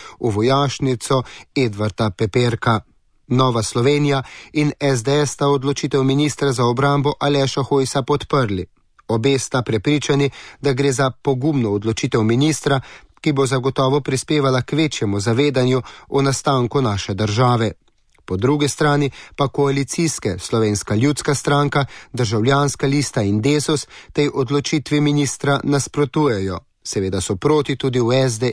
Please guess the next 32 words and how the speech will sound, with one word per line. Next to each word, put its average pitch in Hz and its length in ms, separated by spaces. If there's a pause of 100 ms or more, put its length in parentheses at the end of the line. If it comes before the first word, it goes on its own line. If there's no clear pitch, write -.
in 139 180
P - 120 (280)
S. - 180 (400)
Ne 127 140
bom 151 200
sodil, 139 400 (280)
ali 127 200
so - 200
odločitve 120 640
posameznih 120 720
strank, 143 540 (200)
ki 113 120
so 104 240
sodelovali 110 640
tudi 147 300
pri 143 140
osamosvajanju, 135 760
pravilne 135 580
ali 135 220
ne. 143 200 (580)
Na 98 160
kratko 143 480
pa 92 140
se - 120
bom 101 160
dotaknil 113 480
tega, 147 380 (360)
kako 160 460 (100)
nas 127 400 (160)
ne 156 280
navdaja 131 460
ponos, 135 500